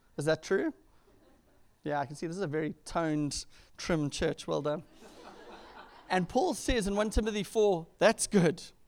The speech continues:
Physical exercise, health, training, that's really good." But this passage isn't just championing a healthy lifestyle. Actually, Paul's also challenging our priorities a little bit. So would you be open to just looking at what he says?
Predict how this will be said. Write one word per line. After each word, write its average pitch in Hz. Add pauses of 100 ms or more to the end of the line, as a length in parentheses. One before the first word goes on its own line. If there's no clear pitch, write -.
(120)
Physical 214
exercise, 165
health, 180
training, 185 (260)
that's 175
really 185
good." 151
But 214 (520)
this 170
passage 220
isn't 196
just 165
championing 160
a -
healthy 147
lifestyle. 143 (260)
Actually, -
Paul's 208
also 190
challenging 175
our 151
priorities 143
a 147
little 143
bit. - (640)
So -
would 156
you 170
be 180
open 175
to -
just 170
looking -
at 160
what 156
he 147
says? 147